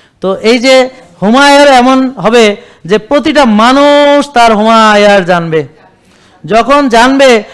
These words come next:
আমার হুমায়ুন এক মানে আমার ঝামেলা নাই, তো তাহলে সবাই মানবে,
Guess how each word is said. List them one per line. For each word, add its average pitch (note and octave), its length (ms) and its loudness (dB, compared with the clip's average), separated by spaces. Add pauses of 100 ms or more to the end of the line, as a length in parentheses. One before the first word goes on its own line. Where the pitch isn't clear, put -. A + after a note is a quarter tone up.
আমার A#3 260 0
হুমায়ুন C4 320 0
এক C4 240 2
মানে B3+ 180 0
আমার A#3+ 240 0
ঝামেলা A3 340 0
নাই, F#3+ 240 0 (300)
তো G#3 100 -6
তাহলে G#3+ 260 0
সবাই G#3+ 300 -2
মানবে, G#3 600 0